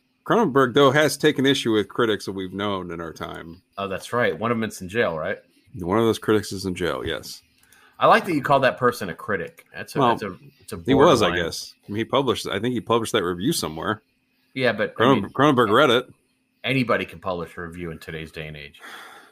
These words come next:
Speaker 1: He had, he took issue with, uh, the amount of, uh, scrotum that you could see in, uh, history, or not History of Violence. It was in
Speaker 2: Eastern Promises.
Speaker 1: Eastern Promises. He really made a,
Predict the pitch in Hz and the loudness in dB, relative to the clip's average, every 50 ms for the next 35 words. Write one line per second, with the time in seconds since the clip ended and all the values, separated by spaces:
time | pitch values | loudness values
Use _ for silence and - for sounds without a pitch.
0 | _ _ _ 123 113 120 113 107 95 87 95 107 - - 131 - - 117 117 - | _ _ _ 0 2 4 4 4 2 0 -2 -4 -2 -2 -2 0 0 0 0 0
1 | - 104 98 95 90 90 92 85 - - - 90 85 80 78 58 - - _ _ | 0 0 -2 -2 -2 -2 -4 -6 -6 -6 -6 -6 -4 -4 -6 -8 -12 -16 _ _
2 | _ _ _ _ _ _ _ _ _ _ _ _ _ 104 101 101 104 107 104 98 | _ _ _ _ _ _ _ _ _ _ _ _ _ -8 -4 0 2 2 2 0
3 | 92 85 87 92 - _ _ _ _ - 82 - - - - - _ _ _ _ | -2 -6 -10 -14 -20 _ _ _ _ -16 -14 -12 -14 -14 -16 -20 _ _ _ _
4 | - - - - 120 123 127 117 107 98 95 87 85 87 - 127 - 76 87 90 | -14 -14 -6 0 2 4 4 4 2 0 -2 -6 -10 -14 -14 -12 -12 -10 -10 -10
5 | - 101 87 - - - 98 95 90 90 87 85 90 - _ _ _ _ _ _ | -10 -10 -10 -10 -10 -6 -4 -4 -4 -4 -6 -8 -10 -14 _ _ _ _ _ _
6 | _ _ _ _ _ _ - - 78 78 73 73 65 67 65 62 - 110 104 - | _ _ _ _ _ _ -10 -8 -8 -6 -8 -8 -8 -8 -8 -6 -4 -4 -2 0
7 | 104 98 90 64 62 95 107 113 120 104 87 104 110 - - 85 82 82 80 80 | 2 2 2 2 0 0 2 2 2 2 2 0 0 0 0 -2 -2 -4 -6 -8
8 | 80 80 - - 71 69 80 85 82 85 85 82 82 80 80 78 80 - - - | -8 -8 -8 -8 -8 -6 -6 -8 -8 -8 -8 -8 -8 -8 -10 -10 -10 -10 -10 -10
9 | - 104 107 104 - - 78 - - 82 73 67 67 - - - - - 101 - | -8 -8 -10 -10 -10 -14 -12 -8 -8 -8 -8 -10 -14 -20 -20 -10 -4 -2 -2 -2
10 | - 85 - 107 107 107 98 87 - - - 82 85 - - - - 90 82 - | -2 -2 2 4 4 4 4 2 0 -2 -4 -6 -8 -10 -14 -6 -4 -4 -2 2
11 | 101 110 113 101 95 98 95 87 87 78 | 4 6 6 6 6 4 2 0 -2 -6